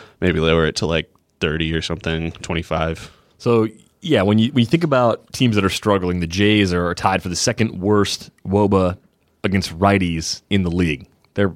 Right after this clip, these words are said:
Speaker 2: they're bad.
Speaker 1: They're
Speaker 2: And
Speaker 1: terrible.
Speaker 2: it, it's a, also a case where with the Yankees, you look at the bullpen.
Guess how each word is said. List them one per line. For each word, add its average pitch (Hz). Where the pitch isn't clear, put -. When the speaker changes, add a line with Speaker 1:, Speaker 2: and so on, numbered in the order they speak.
Speaker 2:
they're 127
bad. 82
Speaker 1:
They're -
Speaker 2:
And -
Speaker 1:
terrible. 120
Speaker 2:
it, 123
it's 120
a, 110
also 151
a 131
case 113
where 110
with 110
the 98
Yankees, 104
you -
look 123
at 107
the 92
bullpen. 92